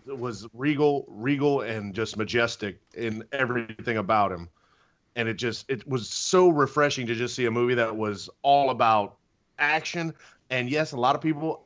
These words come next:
I've, I've seen it all on social media about the racism and all this. I got none of that because the story was so well told from a level where it wasn't,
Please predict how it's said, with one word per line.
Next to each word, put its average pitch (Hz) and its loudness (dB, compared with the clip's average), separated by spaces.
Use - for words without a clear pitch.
I've, 117 -2
I've 117 -4
seen 139 -4
it 123 -2
all 120 2
on 120 -4
social 123 -6
media 110 -2
about 110 0
the 107 -4
racism 110 -2
and 113 -4
all 107 0
this. 110 -4
I 151 0
got 139 -2
none 117 -4
of 143 -6
that 147 -2
because 123 -4
the 113 -10
story 123 -2
was 113 -6
so 123 -4
well 113 -2
told 139 0
from 123 2
a 117 2
level 120 0
where 110 0
it 98 -6
wasn't, 127 -2